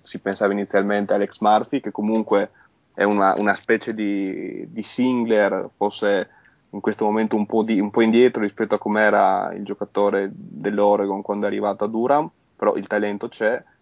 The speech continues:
Adesso vedremo, vedremo come sarà, come sarà inserito, perché mo-, molto probabilmente il più giovane dei Plumlee quest'anno il campo lo vede con il binocolo.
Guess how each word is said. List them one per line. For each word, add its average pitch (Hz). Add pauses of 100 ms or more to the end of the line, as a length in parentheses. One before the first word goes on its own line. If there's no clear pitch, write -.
(120)
Adesso 95
vedremo, 101
vedremo 104
come 104
sarà, 98
come 110
sarà 98
inserito, 101
perché 101
mo-, 98
molto 123
probabilmente 117
il 135
più 113
giovane 113
dei 104
Plumlee 127
quest'anno 104
il 101
campo -
lo 101
vede 101
con 101
il 104
binocolo. 101